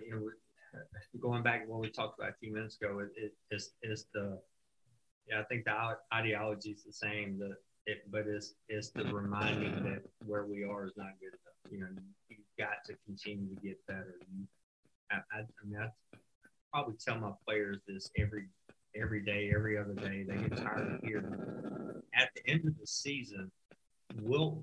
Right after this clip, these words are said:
we won't have any idea if we did too much work.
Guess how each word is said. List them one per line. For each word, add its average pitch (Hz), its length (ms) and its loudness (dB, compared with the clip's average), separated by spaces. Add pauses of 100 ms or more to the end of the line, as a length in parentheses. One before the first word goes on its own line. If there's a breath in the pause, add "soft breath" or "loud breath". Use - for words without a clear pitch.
we 143 180 6
won't 170 260 2 (200)
have 123 220 8
any 117 300 4
idea 104 460 4
if 98 260 -2
we 104 200 0
did 98 280 -2 (220)
too 120 160 -2
much 104 260 -2 (120)
work. - 200 -8